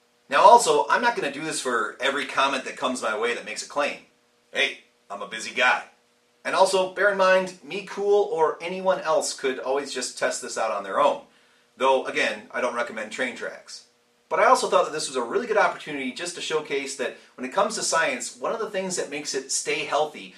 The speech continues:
is that it invites questioning. Things should be questioned, and things should be put to the test. Plus,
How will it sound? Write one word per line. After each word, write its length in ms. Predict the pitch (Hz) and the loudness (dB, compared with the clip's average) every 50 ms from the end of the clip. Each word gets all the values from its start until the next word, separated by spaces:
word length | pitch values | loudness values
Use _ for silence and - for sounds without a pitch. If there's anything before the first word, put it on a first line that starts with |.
| - _ _ | -20 _ _
is 140 | 147 - 156 | -8 -2 -2
that 180 | 156 151 156 | -2 -2 -2
it 140 | 160 165 - | -8 -12 -12
invites 480 | 165 147 135 127 131 123 127 131 - - | -12 -12 -6 -4 -2 -2 -2 -4 -8 -8
questioning. 540 | - 123 - 120 - - 98 90 - - _ _ _ _ _ _ _ _ _ _ _ | -4 -4 -4 -4 -4 -8 -10 -12 -16 -20 _ _ _ _ _ _ _ _ _ _ _
Things 320 | - 185 196 196 190 - | -6 -4 -4 -4 -4 -4
should 300 | - - - 196 196 185 | -6 -2 0 0 0 0
be 80 | 196 180 | -2 -4
questioned, 640 | - 175 151 143 139 - - 135 135 143 - - - _ - | 0 2 2 2 2 0 -4 -8 -8 -10 -12 -14 -16 _ -8
and 180 | 139 147 143 | -8 -6 -6
things 240 | 147 139 135 131 - | -8 -10 -8 -8 -8
should 200 | - 143 127 - | -6 -6 -8 -8
be 80 | 110 110 | -10 -12
put 180 | - 117 95 | -12 -12 -12
to 60 | 98 | -10
the 80 | 90 92 | -14 -16
test. 460 | - - 90 - - - - - - _ _ _ _ _ _ _ _ _ _ _ - | -12 -12 -12 -12 -12 -16 -18 -18 -20 _ _ _ _ _ _ _ _ _ _ _ 2
Plus, 560 | 160 185 - - 208 180 - - - - | 4 6 6 6 4 0 -4 -8 -10 -12